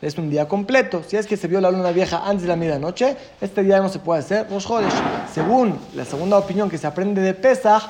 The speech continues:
Pesach, como sabemos, se come la matzá hasta Hatzot, después ya es opcional, no es obligatorio. Entonces, si es que se vio antes del mediodía, de la medianoche, se puede considerar como del mes pasado.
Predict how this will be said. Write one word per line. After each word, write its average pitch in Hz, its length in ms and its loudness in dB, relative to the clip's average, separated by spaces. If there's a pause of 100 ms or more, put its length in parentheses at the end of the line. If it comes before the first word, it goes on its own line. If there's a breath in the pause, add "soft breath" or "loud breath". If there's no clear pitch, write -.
(240 loud breath)
Pesach, 202 260 -2
como 185 140 -4
sabemos, 190 260 0
se 185 60 -8
come 196 180 -2
la 190 80 0
matzá 180 400 0
hasta 170 300 -2
Hatzot, 208 400 0
después 170 280 -4
ya 190 80 2
es 185 80 -2
opcional, 196 500 0
no 170 60 -2
es 175 120 -6
obligatorio. 190 580 2
Entonces, - 440 -12
si 233 80 -4
es 262 120 4
que 254 80 -2
se 214 160 2
vio 233 180 4
antes 233 260 2
del 196 140 2
mediodía, 220 640 2
de 180 160 -2 (120)
la 196 140 4
medianoche, 202 480 0
se 208 100 -10
puede 220 140 -2
considerar 226 420 2
como 226 520 -4
del 180 140 -2
mes 165 160 -4
pasado. 214 460 2